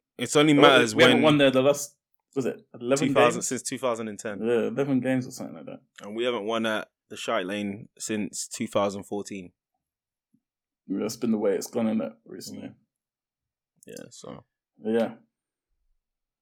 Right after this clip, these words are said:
Speaker 1: Anybody? Are you, you're tripled up on Arsenal or Spurs? Like, what's your team looking like? Are you
Speaker 2: No, I've, I've only got one Arsenal and one Spurs.
Speaker 1: Mm. Just Martinelli.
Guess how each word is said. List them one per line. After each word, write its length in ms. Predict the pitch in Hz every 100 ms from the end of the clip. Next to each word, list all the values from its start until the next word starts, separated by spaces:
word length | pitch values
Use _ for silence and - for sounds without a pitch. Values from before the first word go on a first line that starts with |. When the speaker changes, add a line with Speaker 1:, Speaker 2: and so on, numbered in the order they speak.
| _ _ - -
Speaker 1:
Anybody? 720 | 214 254 254 - 117 - 208 - _ _ _ _ _ _ -
Are 40 |
you, 260 | 147 170 185
you're 180 | 147
tripled 280 | 160 185 180
up 120 | 165
on 80 | 160
Arsenal 360 | 156 156 - 156
or 240 | 147 135 131
Spurs? 400 | - 151 156 147
Like, 140 | 131
what's 180 | 135 139
your 380 | 143 139 131 - -
team 180 | 123 113
looking 200 | 104 104
like? 120 | -
Are 40 |
you 160 | 110 107
Speaker 2:
No, 280 | 110 104 95
I've, 140 | - 113 - _
I've 80 | 123
only 160 | 131 123
got 200 | 131 104
one 160 | 123
Arsenal 320 | 117 113 110
and 80 | 107
one 100 | 107
Spurs. 460 | 107 117 104 - - _ _ _
Speaker 1:
Mm. 240 | 98 - 113 _ _ _ _ _ _ _ _ _ _ _ _ _
Just 160 | - -
Martinelli. 460 | 107 95 92 85